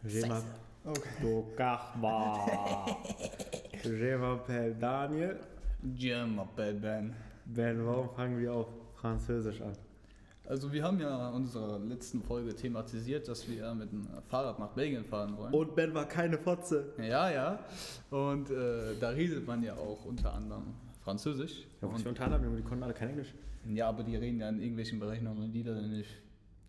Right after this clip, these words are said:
Speaker 1: Niederländisch?
Speaker 3: Ja.
Speaker 1: Idioten.
Speaker 3: Ja, ehrlich. <laughs>
Speaker 1: Ja,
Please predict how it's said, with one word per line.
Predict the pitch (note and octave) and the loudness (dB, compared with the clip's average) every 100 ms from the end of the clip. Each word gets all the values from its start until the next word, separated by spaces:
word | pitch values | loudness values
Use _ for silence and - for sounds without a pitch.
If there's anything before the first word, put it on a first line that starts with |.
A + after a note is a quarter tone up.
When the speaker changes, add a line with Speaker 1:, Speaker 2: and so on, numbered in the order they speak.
| - C3 | -10 -4
Speaker 1:
Niederländisch? | C#3 A2+ A#2 - - | -2 -2 -4 -8 -6
Speaker 3:
Ja. | A#2 A#2 - - | -4 -4 -10 -10
Speaker 1:
Idioten. | G#2 G2+ G#2+ A#2 - - - - | -4 -4 -4 -10 -16 -18 -18 -18
Speaker 3:
Ja, | - B2+ | -12 -8
ehrlich. | A#2+ A#2 - | -6 -6 -12
<laughs> | - - - - - - - - - - - - - - - | -16 -16 -18 -20 -20 -20 -20 -20 -20 -20 -20 -20 -20 -16 -6
Speaker 1:
Ja, | D3 | -4